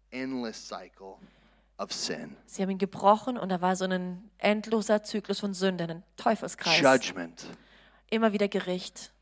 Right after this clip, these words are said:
Speaker 1: And, and this, this was the, the story of, of, of what happened.
Speaker 2: Und das ist das, wie es mit Israel ging.
Speaker 1: But there's this prophecy from the beginning.
Speaker 2: Aber da war immer noch die Prophetie von Anfang an.
Speaker 1: There's a seed.
Speaker 2: Dass dann ein Same ist.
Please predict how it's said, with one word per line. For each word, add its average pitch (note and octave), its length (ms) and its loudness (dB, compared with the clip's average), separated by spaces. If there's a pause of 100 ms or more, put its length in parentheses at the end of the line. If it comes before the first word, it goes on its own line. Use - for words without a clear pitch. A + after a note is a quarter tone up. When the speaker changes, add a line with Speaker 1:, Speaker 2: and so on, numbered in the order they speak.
(100)
Speaker 1:
And, A3 380 -8
and G#2+ 240 -6
this, A#2+ 400 0
this A#2+ 280 2
was A#2+ 260 4
the, G#2 360 4
the G2 80 -2
story A#2 680 4
of, G2 280 -6 (220)
of, F2+ 340 -6
of G2+ 160 -12
what G2 140 -4
happened. F2 400 -16 (300)
Speaker 2:
Und F#3+ 180 -8
das F#3 100 -6
ist F#3 160 -10
das, - 220 -8
wie G3+ 200 -4
es - 280 -8 (200)
mit G#3 120 -10
Israel D#3+ 320 -4
ging. E3+ 260 -10 (280)
Speaker 1:
But B3+ 180 -4
there's A#3+ 360 -12
this - 200 -8
prophecy C#3+ 680 -10
from A#2 260 -4
the A2+ 60 -2
beginning. B2 480 -6 (380)
Speaker 2:
Aber G#3+ 180 2
da G#3+ 100 4
war G#3+ 80 6
immer A#3 140 2
noch A#3 80 -4
die B3 140 -8
Prophetie - 580 -6
von - 200 -2
Anfang C4 360 2
an. G#3+ 400 -2 (320)
Speaker 1:
There's A#2 280 4
a A2+ 60 -4
seed. D#3 760 -2 (440)
Speaker 2:
Dass - 140 -8
dann G3+ 140 0
ein F#3+ 100 -2
Same A3 460 4
ist. - 380 -6